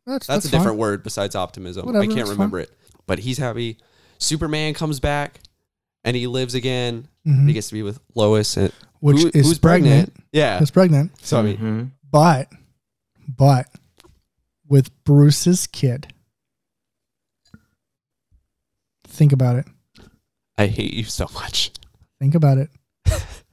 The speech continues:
Speaker 1: Snyder has mentioned that he wanted Bruce and Lois to have an affair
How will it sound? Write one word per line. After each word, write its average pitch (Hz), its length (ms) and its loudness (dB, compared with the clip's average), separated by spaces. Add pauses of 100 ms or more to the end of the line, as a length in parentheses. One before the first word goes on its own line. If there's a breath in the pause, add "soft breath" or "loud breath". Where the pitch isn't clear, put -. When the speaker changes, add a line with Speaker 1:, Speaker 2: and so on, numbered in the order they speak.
(260)
Speaker 1:
Snyder 147 480 4
has 175 220 6
mentioned 165 520 6
that 131 120 2
he 151 120 4
wanted 151 640 4 (360)
Bruce 156 560 4
and 147 200 4
Lois 151 260 4
to 160 60 6
have 151 100 6
an 165 60 6
affair 151 460 2